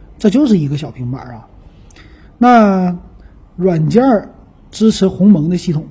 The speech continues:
啊，这是鸿蒙的系统啊。然后整个的重量是一点三五公斤，我的天，比 Pad 重太多了。这是一个笔记本电脑的重量，超薄笔记本的重量。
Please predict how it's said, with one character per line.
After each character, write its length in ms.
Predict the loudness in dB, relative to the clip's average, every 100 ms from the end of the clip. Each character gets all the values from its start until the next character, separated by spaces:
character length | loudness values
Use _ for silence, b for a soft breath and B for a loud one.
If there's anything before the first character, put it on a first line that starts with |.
| -16
啊， 120 | -14
这 140 | -8 -6
是 60 |
鸿 200 | -6 -2
蒙 180 | -2 -2
的 80 | -6
系 140 | -6
统 140 | -10 -12
啊。 220 | -16 -18 -20 b b b
然 140 | -2 0
后 40 |
整 200 | 2 2
个 120 | 4
的 80 | 4
重 200 | 4 2
量 180 | 2 0
是 100 | -2
一 120 | 0
点 160 | 0 -2
三 200 | -4 -6
五 120 | -6
公 180 | -6 -6
斤， 180 | -8 -14 -16
我 120 | -8
的 100 | -6
天， 260 | -6 -10 -14 -18 -20 _ _ _
比 240 | -10 -6 -6
Pad 540 | -4 0 2 0 -8 -14 -6
重 200 | -2 0
太 220 | 2 0
多 220 | 0 -8
了。 120 | -14 -10
这 160 | -4 -2
是 100 | -2
一 140 | -2
个 460 | -2 -2 -2 -6 -6
笔 140 | -4
记 80 | -2
本 160 | 0 0
电 180 | 2 0
脑 200 | -2 -10
的 100 | -6
重 180 | -6
量， 220 | -6 -12 -18 b b b -12
超 220 | 0 2
薄 180 | 2 0
笔 160 | -4
记 80 | -6
本 160 | -8 -8
的 100 | -12
重 180 | -12 -14
量。 140 | -18